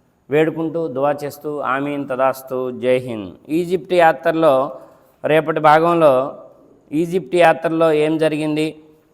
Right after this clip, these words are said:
ఈయన భార్య చాలా అందంగా ఉంటుంది, ఇబ్రాహీం అలైహిస్సలాం గారి భార్య. ఈ, ఈ విషయం రాజుగారికి తెలుస్తుంది. అందంగా ఉన్న ప్రతి స్త్రీని వశపరుచుకుంటాడు ఆ దుర్మార్గుడు. ఆ, ఏం జరిగింది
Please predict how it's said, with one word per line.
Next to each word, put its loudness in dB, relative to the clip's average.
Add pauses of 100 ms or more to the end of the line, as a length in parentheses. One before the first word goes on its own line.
(920)
ఈయన 2
భార్య 8 (120)
చాలా 8
అందంగా 0
ఉంటుంది, -8 (300)
ఇబ్రాహీం -2
అలైహిస్సలాం -4
గారి 0
భార్య. -2 (100)
ఈ, -4 (680)
ఈ -6
విషయం -2
రాజుగారికి 2
తెలుస్తుంది. -12
అందంగా -4
ఉన్న -4
ప్రతి -8
స్త్రీని -4
వశపరుచుకుంటాడు -8
ఆ -4
దుర్మార్గుడు. -10 (1080)
ఆ, -4
ఏం 0
జరిగింది 2